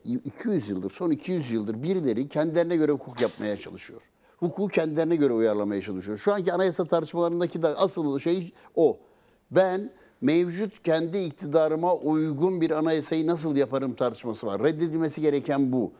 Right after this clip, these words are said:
Yani diğer tartışma belli. Bin sekiz yüz yetmiş altıdan beri bu tartışma var. Bin sekiz yüz yetmiş altıdan beri bu ülkede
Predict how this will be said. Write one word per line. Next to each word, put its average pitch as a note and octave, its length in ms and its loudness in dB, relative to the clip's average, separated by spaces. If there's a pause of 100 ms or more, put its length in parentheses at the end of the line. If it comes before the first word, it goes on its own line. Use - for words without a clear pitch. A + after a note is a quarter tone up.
(340)
Yani C#3 300 2 (340)
diğer F#3 300 2
tartışma D#3+ 500 -2
belli. B2+ 420 2 (180)
Bin C#3 100 -2
sekiz D3+ 220 -2
yüz C#3+ 100 -6
yetmiş C#3+ 300 -4
altıdan D3 380 -2
beri C#3 160 0
bu B2+ 60 -6
tartışma B2+ 420 0
var. A2 200 0
Bin D3+ 80 -4
sekiz D3+ 220 -4
yüz D3 80 -6
yetmiş D3 280 -2
altıdan D3 420 0
beri C3 200 0
bu E3+ 160 2
ülkede C3+ 420 0